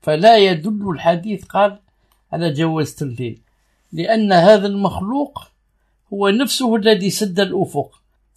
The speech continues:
فجاء على هذه الصورة، والله تعالى هو الذي جعله عليها، فلا يقال إنه يجوز للإنسان أن يمثل شخص غيره وأن يتكلم على أساس أنه فلان من الناس،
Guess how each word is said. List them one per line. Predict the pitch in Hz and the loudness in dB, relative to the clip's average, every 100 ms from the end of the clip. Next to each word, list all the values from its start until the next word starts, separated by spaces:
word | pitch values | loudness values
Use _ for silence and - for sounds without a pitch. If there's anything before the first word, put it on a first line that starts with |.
| _ | _
فجاء | - 185 156 240 220 | 0 0 4 8 8
على | 180 170 170 | 8 4 4
هذه | 165 208 214 185 165 | 2 0 -2 -6 -6
الصورة، | 135 - 196 185 214 247 _ _ _ _ _ - | -6 -6 -2 0 0 -2 _ _ _ _ _ -8
والله | 170 170 214 220 170 | -6 -2 4 4 4
تعالى | 185 180 175 | 6 6 6
هو | 175 214 208 | 2 2 0
الذي | 185 175 170 | -2 -4 -4
جعله | 147 202 190 190 220 190 | 2 4 4 2 0 2
عليها، | 160 139 113 - _ _ _ _ _ | 2 0 -6 -8 _ _ _ _ _
فلا | 143 143 165 190 185 | 2 4 8 10 12
يقال | 170 156 147 170 190 175 | 10 6 2 4 4 2
إنه | 190 156 156 151 | -2 0 2 2
يجوز | 147 139 156 185 151 | 0 0 2 2 2
للإنسان | 156 147 - 139 131 180 180 180 _ _ _ _ | 0 -2 -2 -2 0 0 0 -4 _ _ _ _
أن | 165 160 | -2 0
يمثل | 160 147 160 - 170 151 170 208 | 0 0 -4 -2 0 6 6 4
شخص | - 160 - 156 | -2 -2 0 2
غيره | 143 147 135 170 175 _ _ _ - | 2 2 2 0 -2 _ _ _ 0
وأن | 156 156 | 2 2
يتكلم | 156 139 160 160 151 156 139 | 2 0 0 -2 2 4 8
على | 135 135 127 | 8 8 6
أساس | 131 - 175 - - _ _ _ - | 4 2 0 0 -8 _ _ _ -6
أنه | 147 147 | -2 0
فلان | 120 156 143 165 151 | 0 2 4 4 2
من | 143 135 | 0 0
الناس، | 135 147 160 - - | 0 0 -2 -4 -12